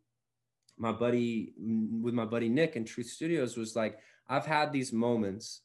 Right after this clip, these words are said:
in my life, experiences, if you will, that allowed me to understand that, like, you are me and I am you, and you are a reflection of me and I'm a reflection of you, and all these things that, like,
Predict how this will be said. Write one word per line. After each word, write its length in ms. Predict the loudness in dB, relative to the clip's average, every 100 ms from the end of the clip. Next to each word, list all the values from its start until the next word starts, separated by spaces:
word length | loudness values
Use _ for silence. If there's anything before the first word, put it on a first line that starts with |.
| _ -8
in 100 | -2
my 200 | 0 2
life, 420 | 0 0 -2 -6
experiences, 840 | -8 -10 -4 0 2 2 -2 -8 -8
if 140 | -10
you 100 | -8
will, 340 | -4 -2 -2 -6 _ _ _ -4
that 120 | -2
allowed 380 | 0 2 2 2
me 100 | 2
to 100 | 2
understand 580 | 2 -2 -4 -4 -2 -2
that, 100 | -2
like, 140 | -4
you 280 | 0 4 4
are 80 | 4
me 220 | 4 2
and 100 | 2
I 200 | 0 0
am 200 | 2 0
you, 400 | 0 0 -2 -2
and 400 | -2 -2 -2 -2
you 240 | 2 4 4
are 160 | 4
a 60 | 2
reflection 560 | 0 0 -2 -2 -4
of 100 | -4
me 260 | -2 0 0
and 100 | 0
I'm 240 | 0 2
a 60 | 2
reflection 520 | 2 0 -4 -4 -4
of 120 | -4 -2
you, 300 | 0 0 0
and 80 |
all 140 | 0 2
these 180 | 0 -2
things 200 | -4 -2
that, 140 | -2
like, 220 | -2 -4